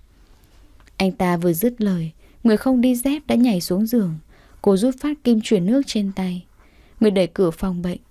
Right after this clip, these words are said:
bác gặp bà nội cùng bác sĩ Triệu và Minh cũng có mặt trong phòng. Anh đang ngồi trên giường, bác sĩ Triệu bôi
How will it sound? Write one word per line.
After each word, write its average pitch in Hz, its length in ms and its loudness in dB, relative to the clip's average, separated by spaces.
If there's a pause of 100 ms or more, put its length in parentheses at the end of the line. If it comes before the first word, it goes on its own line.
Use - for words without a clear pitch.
bác 269 160 0
gặp 220 140 2
bà 190 200 2
nội 180 320 0
cùng 196 140 2
bác 262 180 0
sĩ - 280 -2
Triệu 240 260 -2 (280)
và 190 120 2
Minh 208 300 0
cũng 175 120 -2
có 202 120 0
mặt 226 200 0
trong 208 280 -4
phòng. 175 340 -4 (680)
Anh 190 180 0
đang 180 160 0
ngồi 170 200 0
trên 190 260 -4
giường, 175 260 -4 (400)
bác 262 140 4
sĩ 233 200 0
Triệu 240 220 0
bôi 240 180 4